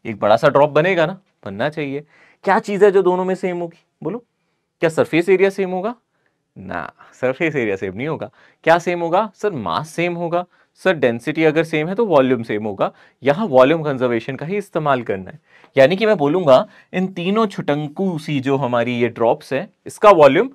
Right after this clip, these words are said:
और ये बड़ी वाली जो ड्रॉप है, इनका जो वॉल्यूम है वो बराबर है। इनका वॉल्यूम कैसा है? सर बराबर है। तो वॉल्यूम कंजर्वेशन लगाते हैं ना, आपको एक स्फीयर का वॉल्यूम आता है,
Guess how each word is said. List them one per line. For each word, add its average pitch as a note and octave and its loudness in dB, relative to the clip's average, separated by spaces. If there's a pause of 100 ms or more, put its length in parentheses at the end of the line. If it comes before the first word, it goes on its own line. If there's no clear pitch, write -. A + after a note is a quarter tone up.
(260)
और B3 2
ये G#3+ 0
बड़ी D3 2
वाली C#3 4
जो C3+ -2
ड्रॉप B2 0
है, D3 -4 (240)
इनका D3+ -8
जो A3 -4
वॉल्यूम B2 -2
है B2+ -12 (320)
वो F#3 0
बराबर G3 -2
है। F3+ -8 (540)
इनका C3 0
वॉल्यूम C#3+ 4
कैसा F3+ 0
है? A#3+ -2 (340)
सर A3 -4 (100)
बराबर G#2 0
है। G#2 -18 (360)
तो A3 4
वॉल्यूम C#3+ 2
कंजर्वेशन G3+ 2
लगाते D#3 2
हैं A3 0
ना, E3 -8 (340)
आपको - -2
एक E3 -2
स्फीयर D3 4
का F3 4
वॉल्यूम D#3+ 2
आता D#3+ -2
है, G3 -10